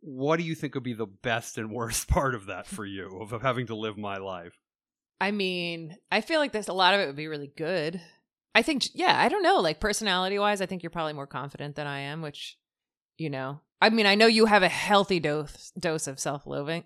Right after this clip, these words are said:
Speaker 2: loathing,
Speaker 1: I
Speaker 2: but,
Speaker 1: do.
Speaker 2: like,
Speaker 1: But
Speaker 2: yeah.
Speaker 1: we're not switching bodies.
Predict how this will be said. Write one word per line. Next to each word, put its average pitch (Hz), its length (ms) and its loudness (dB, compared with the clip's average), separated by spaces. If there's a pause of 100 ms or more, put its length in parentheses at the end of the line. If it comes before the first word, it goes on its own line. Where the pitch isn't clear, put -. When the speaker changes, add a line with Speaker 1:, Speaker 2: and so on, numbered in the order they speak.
Speaker 2:
loathing, 160 380 -2
Speaker 1:
I 131 120 4
Speaker 2:
but, - 40 -4
Speaker 1:
do. 104 240 -2
Speaker 2:
like, 92 140 -12 (220)
Speaker 1:
But 247 140 6
Speaker 2:
yeah. - 60 2
Speaker 1:
we're 226 60 4
not 247 160 2
switching 196 420 0
bodies. 117 960 0